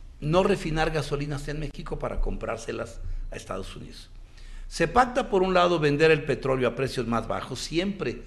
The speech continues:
más bajos que el precio internacional, con muchos trucos.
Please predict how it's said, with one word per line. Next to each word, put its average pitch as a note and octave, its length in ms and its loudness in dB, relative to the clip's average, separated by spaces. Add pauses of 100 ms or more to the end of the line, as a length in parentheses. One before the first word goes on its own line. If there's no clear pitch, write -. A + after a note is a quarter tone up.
(280)
más C#3+ 220 2
bajos C#3+ 400 2 (180)
que - 120 -6
el G2+ 60 -8
precio A#2+ 300 -4
internacional, G#2+ 720 -6
con A#2+ 160 -2
muchos D#3+ 320 -4
trucos. B2+ 460 -8